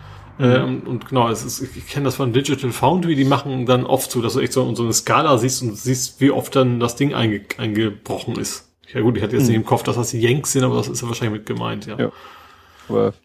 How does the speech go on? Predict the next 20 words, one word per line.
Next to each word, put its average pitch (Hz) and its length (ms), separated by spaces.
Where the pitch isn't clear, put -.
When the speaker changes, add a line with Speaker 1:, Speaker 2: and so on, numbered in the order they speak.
Speaker 1:
das, - 260
das - 160
fand 127 180
ich 110 100
noch 123 120
ganz 107 240
witzig, 113 220
dieses, 107 360
also 120 180
erstmal 143 400
bei 123 240
einem 117 240
Handy 190 720
überhaupt 135 580
sich 151 140
darüber 147 320
den 127 160
Kopf - 240
zu - 200
machen, 127 420